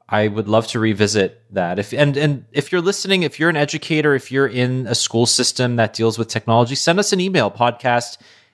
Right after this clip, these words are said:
at android central dot com. We'd love to hear from you. We'd love to hear, uh, how various pieces of technology, how Chrome,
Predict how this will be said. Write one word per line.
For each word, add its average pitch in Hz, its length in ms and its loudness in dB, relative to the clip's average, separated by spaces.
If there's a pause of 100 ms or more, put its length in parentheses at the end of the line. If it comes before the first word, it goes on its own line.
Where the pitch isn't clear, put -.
(180)
at 113 240 0
android 117 340 0
central 110 300 -2
dot 104 200 2
com. 110 220 0
We'd 107 160 -2
love 107 240 2
to 131 120 -6
hear 110 200 0
from 107 220 -4
you. 87 100 -2
We'd 90 100 -8
love 101 160 0
to 113 120 -6
hear, 101 400 0 (360)
uh, 95 200 2
how 104 680 -2 (180)
various 104 460 0
pieces 107 300 -4
of 101 100 -4
technology, 117 480 0
how 95 160 0
Chrome, 131 600 -2